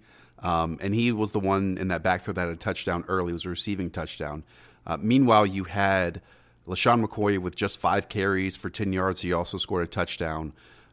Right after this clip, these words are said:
Um, we know that Damian Williams missed this game. And then out of nowhere, Darwin Thompson, who a lot of us loved in the preseason,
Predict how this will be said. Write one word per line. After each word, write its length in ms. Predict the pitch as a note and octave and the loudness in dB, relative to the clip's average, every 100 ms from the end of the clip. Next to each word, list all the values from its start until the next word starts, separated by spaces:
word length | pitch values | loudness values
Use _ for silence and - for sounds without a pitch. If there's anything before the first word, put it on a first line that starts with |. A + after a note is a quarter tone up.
| - | -6
Um, 340 | E2+ F2+ E2 | -2 -2 -4
we 120 | F#2 G#2+ | -2 2
know 140 | A2 | 4
that 140 | G#2+ | 4
Damian 340 | E2+ G#2+ G#2+ F#2+ | 4 4 4 4
Williams 340 | G2+ G2+ F#2 | 2 0 -2
missed 160 | G2+ - | -4 -2
this 160 | F2+ | -6
game. 340 | - E2 E2 F2 | -4 -4 -2 -4
And 200 | F2+ F#2+ | -2 0
then 320 | G2 F#2+ F2+ - - _ _ - | 2 2 -2 -6 -20 _ _ 2
out 120 | A#2+ | 4
of 60 | G#2+ | 6
nowhere, 360 | A#2+ D3+ G2 | 6 6 4
Darwin 380 | G2+ G2 A2+ A#2+ | 4 4 4 4
Thompson, 460 | A2 A2+ A#2+ G#2+ G2 | 6 4 6 2 2
who 200 | G#2+ F#2+ | 4 6
a 40 | |
lot 180 | F#2 G#2 | 6 6
of 80 | G2+ | 6
us 160 | G2+ | 2
loved 220 | G#2+ G#2 | 4 4
in 80 | G#2 | 2
the 80 | G2 | 0
preseason, 720 | - B2+ - F#2 E2+ F2 F#2+ | 0 0 0 -2 -2 -2 -2